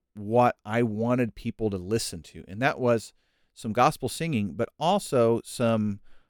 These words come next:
uh, tracks on the playlist where, uh, I get to talk and kinda introduce the song, but also have scriptures. That's not a unique idea. I've, I've, uh, seen that. I've listened to it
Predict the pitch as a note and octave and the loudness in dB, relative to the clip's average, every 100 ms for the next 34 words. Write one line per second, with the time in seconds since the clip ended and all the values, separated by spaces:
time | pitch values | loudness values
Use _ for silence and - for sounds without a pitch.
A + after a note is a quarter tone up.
0 | _ G#2 G#2 G2 G2 - _ - - C#3 | _ -4 0 2 0 -4 _ -18 -6 -4
1 | C3+ - _ - - - _ _ _ _ | -4 -6 _ -16 -16 -20 _ _ _ _
2 | _ _ A2+ G2 - D3+ C#3+ G2+ F#2+ - | _ _ -6 -4 0 2 4 2 0 -4
3 | - A#2 A2+ A2+ A2 A2 G#2+ - _ _ | -12 -6 2 4 6 4 2 -2 _ _
4 | G2+ G2 - A#2 B2+ - - F#3+ F3+ - | -4 -4 -4 -8 -8 -12 -10 -8 -8 -10
5 | _ _ G#2+ G#2 - B2 A#2 A2 B2+ - | _ _ -6 -6 -2 -4 0 0 0 -2
6 | - C#3 B2 A#2+ A2+ E3 F#3 B2 A2 - | -6 2 4 4 2 2 2 -2 -4 -4
7 | B2 - - D2+ - _ _ _ _ _ | -4 -4 -12 -16 -18 _ _ _ _ _
8 | - A#2+ - E3+ - D#3+ C#3 A#2 A2 A2 | -20 -6 4 4 4 2 4 4 2 0
9 | - G2 F#2 F2 - B2 C3+ - - A2+ | -2 -6 -4 -8 -2 -2 -2 -4 -6 -2
10 | A#2+ G#2+ - _ G#2 G#2 G2+ - - - | -2 -4 -18 _ -8 -6 -6 -8 -10 -8
11 | D3+ D#3 C#3+ C#3 C3+ C3 - - - F#2 | -6 -4 0 2 2 0 -6 -20 -14 -12
12 | F2 C3 - B2+ A#2 - A#2+ A2+ | -2 0 0 -4 -6 0 2 2